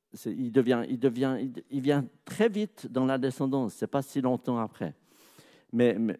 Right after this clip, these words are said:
alors, j'ai pas juste les années, je vais pas dire des choses que je sais pas, mais pour, pour dire que Dieu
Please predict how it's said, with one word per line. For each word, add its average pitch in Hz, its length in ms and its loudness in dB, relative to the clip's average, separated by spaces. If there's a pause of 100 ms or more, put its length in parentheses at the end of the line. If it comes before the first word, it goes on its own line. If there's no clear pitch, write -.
(120)
alors, 95 180 0
j'ai 92 140 -4
pas 113 160 4
juste 107 220 -4
les 104 120 0
années, 101 200 0
je 85 60 -8
vais 90 80 -2
pas 98 140 -4
dire 98 160 -2
des 98 100 -6
choses - 280 -10
que - 80 -8
je - 80 -16
sais 101 80 -6
pas, 101 120 -4
mais 98 140 -2
pour, 123 300 0
pour 131 280 0
dire 139 360 0 (400)
que 139 80 2
Dieu 151 580 4